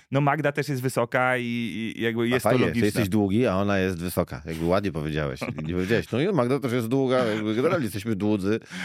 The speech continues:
Speaker 1: No tak, no.
Speaker 2: Czyli jak Feliksa położysz wzdłuż drogi, to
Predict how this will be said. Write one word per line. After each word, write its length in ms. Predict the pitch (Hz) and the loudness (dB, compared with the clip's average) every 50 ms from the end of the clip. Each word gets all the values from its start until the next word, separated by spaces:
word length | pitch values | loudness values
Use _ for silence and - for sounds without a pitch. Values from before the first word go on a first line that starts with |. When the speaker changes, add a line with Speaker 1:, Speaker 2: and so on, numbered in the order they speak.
| 170 165 247 214 - - | -6 -6 -6 -6 -4 -2
Speaker 1:
No 120 | 120 143 | 0 0
tak, 280 | 151 135 101 87 87 90 | 2 0 0 -2 -4 -4
no. 180 | 95 98 101 101 - - - - - _ | -4 -4 -4 -4 -6 -10 -20 -20 -20 _
Speaker 2:
Czyli 220 | - - 110 113 127 | -6 -2 0 0 0
jak 140 | 131 120 - | 0 0 0
Feliksa 360 | - 135 143 147 - - 127 | 0 0 0 0 0 -2 -2
położysz 300 | - 135 135 131 123 120 113 | 0 0 0 2 2 0 -2
wzdłuż 260 | 110 104 120 113 110 | -2 -2 0 0 2
drogi, 340 | 101 123 139 147 151 175 165 | 2 4 2 4 2 0 0
to 140 | - 135 | 2 0